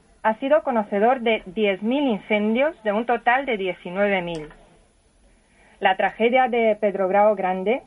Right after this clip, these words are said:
según informaciones difundidas por varios medios de comunicación, se debió a una tormenta eléctrica. Sin embargo,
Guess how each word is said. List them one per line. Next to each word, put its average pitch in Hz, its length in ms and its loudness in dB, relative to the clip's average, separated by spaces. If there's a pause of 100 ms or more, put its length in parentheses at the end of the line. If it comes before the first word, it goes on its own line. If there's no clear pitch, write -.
(180)
según 202 240 2
informaciones 233 720 0
difundidas 202 720 0
por 180 180 -6
varios 202 320 0
medios 196 380 -4
de 185 100 -2
comunicación, 175 800 -2 (720)
se 233 80 4
debió 226 300 4
a 320 60 2
una 262 200 -2
tormenta 220 420 -2
eléctrica. 160 600 -6 (720)
Sin 180 120 -4
embargo, 208 560 2